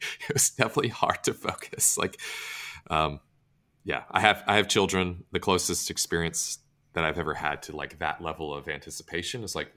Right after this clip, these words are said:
waiting for your child to arrive. You're like, "Is this, when is this gonna happen? Is everything okay?" And obviously it's very different, but it's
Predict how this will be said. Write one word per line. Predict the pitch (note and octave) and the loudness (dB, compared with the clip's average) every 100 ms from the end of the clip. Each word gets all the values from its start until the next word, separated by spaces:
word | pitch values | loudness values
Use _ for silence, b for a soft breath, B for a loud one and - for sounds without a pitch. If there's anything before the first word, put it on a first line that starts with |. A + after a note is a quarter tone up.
| - | -10
waiting | E2 D2+ D2 | -8 -6 -10
for | - | -12
your | C#2+ C2+ | -12 -10
child | - C2+ C#2 | -6 -6 -6
to | - | -12
arrive. | C#2 B1+ - - | -10 -8 -10 -16
You're | - - | -18 -14
like, | - - - _ - | -14 -16 -20 _ -14
"Is | E2+ | -8
this, | F#2+ - _ _ _ | -6 -8 _ _ _
when | F#2 | -2
is | B2 | 0
this | C#3 - | 0 0
gonna | C3 | 0
happen? | A#2 G#2 G2+ G2+ F#2+ F#2+ _ _ _ _ | 2 0 2 -4 -4 -8 _ _ _ _
Is | - | -8
everything | D#2+ F#2+ G2+ | -2 -2 0
okay?" | G2+ G2+ G2+ F#2 F2 F2+ F2 - - - _ _ | -4 -2 0 2 4 0 -4 -14 -20 -20 _ _
And | E2 D#2 - | -6 -6 2
obviously | G2+ F#2 F2+ | 2 4 -2
it's | - - _ - | -4 -10 _ 2
very | F#2+ | 2
different, | E2 G2 - A2 G#2 - - | 4 0 2 0 0 -8 -4
but | E2+ | -2
it's | E2+ - - | -2 -2 -4